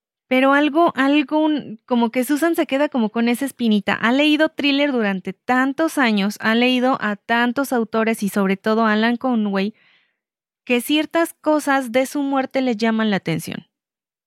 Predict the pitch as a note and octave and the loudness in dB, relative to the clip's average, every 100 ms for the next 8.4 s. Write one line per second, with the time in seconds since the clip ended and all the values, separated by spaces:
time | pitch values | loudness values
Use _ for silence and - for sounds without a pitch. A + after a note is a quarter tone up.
0 | _ B3+ B3+ - C4+ D4 D#4 E4 - D#4+ | _ -8 -6 -2 -2 0 -2 -4 -2 0
1 | D4+ C#4 C#4 C4 C4 - G#3+ G#3 A3 A3+ | 2 2 2 0 -2 0 -2 0 0 0
2 | - C4 B3+ B3+ - A3+ A3+ A3+ - A#3+ | 0 -2 0 -2 0 0 2 0 -2 0
3 | A3 G#3 A3 G#3+ - A#3 A3+ B3 B3 A#3 | 2 2 0 -2 -2 -4 -2 -2 -2 -2
4 | B3 A3+ F#3+ F#3+ - _ _ _ _ - | 0 0 -2 -8 -18 _ _ _ _ -4
5 | G#3+ A3+ A#3+ A3 G#3 - - - _ _ | 0 0 0 -2 -4 -4 -8 -10 _ _
6 | _ _ _ _ _ _ B3+ B3 C#4+ C#4+ | _ _ _ _ _ _ -4 2 2 2
7 | D4 D#4 D4 C#4 C#4 C#4+ C4 B3+ B3 A3 | 2 0 2 2 0 0 0 2 2 2
8 | F#3+ - - | 0 -6 -12